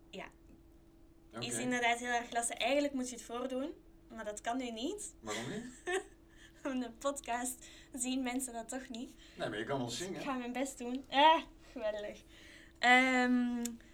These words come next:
Speaker 1: ehm, wacht hoor. Concentration is the aim, keep the rhythm in the game.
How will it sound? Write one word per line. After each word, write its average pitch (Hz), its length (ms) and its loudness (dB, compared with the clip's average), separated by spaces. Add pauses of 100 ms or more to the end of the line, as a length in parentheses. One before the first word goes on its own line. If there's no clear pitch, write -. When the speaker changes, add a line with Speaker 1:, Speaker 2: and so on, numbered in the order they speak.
(380)
Speaker 1:
ehm, 214 1000 -14 (200)
wacht 196 220 -16
hoor. - 140 -10 (680)
Concentration 269 800 2
is 240 160 -2
the 226 200 -6
aim, 269 340 0
keep 269 200 -8
the 220 220 -4
rhythm 233 380 -4
in 226 160 -6
the 226 160 -6
game. 196 320 -6